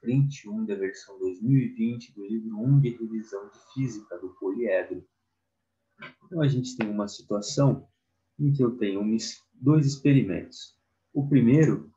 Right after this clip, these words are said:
a gente pode falar que a força resultante, que é a soma das forças, é o peso da esfera e a força elétrica que aparece. E a força resultante é a massa vezes a aceleração,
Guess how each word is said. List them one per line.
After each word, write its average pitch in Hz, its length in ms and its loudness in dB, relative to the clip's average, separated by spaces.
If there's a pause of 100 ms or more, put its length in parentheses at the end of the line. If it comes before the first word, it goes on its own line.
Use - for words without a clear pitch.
(120)
a 117 80 -8
gente 113 320 -2
pode 113 280 2
falar 101 340 2
que - 80 -4
a 101 40 0
força 143 420 -2
resultante, 110 800 -2
que 110 100 -6
é 95 60 2
a - 60 -8
soma 151 500 0
das 95 260 -4
forças, - 680 0 (360)
é 156 120 0
o 143 140 0
peso 98 340 0
da 101 120 0
esfera 113 680 0
e 143 80 0
a 139 240 0
força 131 320 -6
elétrica 123 480 -4
que 135 80 -10
aparece. 135 680 -6 (600)
E 170 60 -4
a 143 160 -2
força 101 340 -8
resultante 101 560 -8
é 110 60 -2
a 104 40 -8
massa 90 400 -8
vezes 95 220 -6
a 101 60 -6
aceleração, 147 720 -4